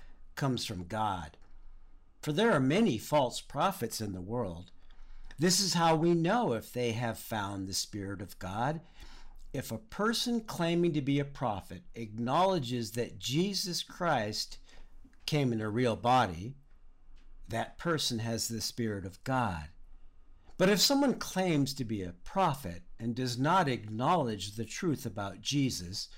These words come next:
that person is not from God. Such a person has the spirit of the Antichrist, which you heard is coming into the world,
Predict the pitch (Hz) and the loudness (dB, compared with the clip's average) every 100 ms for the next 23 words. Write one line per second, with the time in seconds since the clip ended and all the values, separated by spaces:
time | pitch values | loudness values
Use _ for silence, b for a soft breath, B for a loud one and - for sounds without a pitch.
0 | B B B B - - - - - 123 | B B B B -18 -18 -18 -16 -12 -2
1 | 127 - - 165 160 - 104 87 - 123 | -2 -2 -4 -2 0 -2 -4 -8 -6 -4
2 | 113 107 104 - - 127 117 143 131 90 | -2 -2 -4 -4 -4 -4 0 2 2 0
3 | 82 - - b b b b b b - | -6 -14 -20 b b b b b b -2
4 | 156 131 131 - 160 143 147 139 139 135 | 0 0 -4 -4 -2 -2 0 0 2 0
5 | 127 131 - - 170 175 175 - - - | -2 -2 -2 -2 0 0 -2 -12 -18 -8
6 | 139 131 139 143 160 - 101 95 - 95 | -2 0 0 2 2 2 -2 -2 -8 -8
7 | 80 80 - - - b b b b b | -6 -6 -8 -8 -16 b b b b b
8 | - 127 127 143 135 - 180 131 110 107 | -6 -4 2 4 4 2 2 2 2 -2
9 | 104 - 160 147 127 113 101 107 104 101 | -6 -4 0 0 0 -2 -4 -6 -6 -4
10 | 113 147 123 92 82 | 0 2 2 0 -8